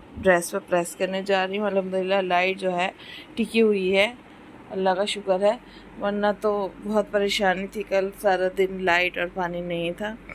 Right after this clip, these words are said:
देखते हैं, चलिए आइए मदीहा को उठाते हैं। मदीहा जो है बहुत मुश्किल से उठती हैं। लाडो, लाडो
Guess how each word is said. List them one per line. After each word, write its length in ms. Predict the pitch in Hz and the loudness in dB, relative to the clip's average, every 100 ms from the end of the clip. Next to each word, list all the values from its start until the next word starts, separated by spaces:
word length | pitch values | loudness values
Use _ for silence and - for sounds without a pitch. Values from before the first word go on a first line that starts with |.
| - - - - - - - - - - - - - 226 | -18 -20 -20 -20 -20 -20 -20 -20 -20 -20 -20 -20 -12 -2
देखते 340 | 190 175 - | 0 0 -4
हैं, 120 | 165 | -6
चलिए 340 | 170 170 185 190 | -2 -2 2 4
आइए 220 | 185 180 | 4 2
मदीहा 360 | 185 180 190 185 | -2 0 0 0
को 100 | 202 | -2
उठाते 400 | 196 196 180 190 | -2 -2 -2 -2
हैं। 100 | 214 | -2
मदीहा 420 | 214 196 202 208 | -4 -2 0 2
जो 140 | 202 208 | 2 0
है 100 | 208 | 0
बहुत 300 | 226 208 - | 0 -2 -2
मुश्किल 320 | 208 - 202 | -4 -2 -4
से 120 | 202 | -2
उठती 380 | 196 175 - 202 196 | -4 -4 -6 -4 -4
हैं। 140 | 220 - - - - - - - - - - | -6 -8 -18 -20 -20 -20 -20 -20 -20 -20 -4
लाडो, 320 | 196 190 226 269 320 349 - _ - - - - - - - - - - - - | 0 2 6 6 6 2 -10 _ -20 -20 -20 -20 -20 -20 -20 -20 -20 -20 -10 -2
लाडो 340 | 202 208 277 | 0 0 -4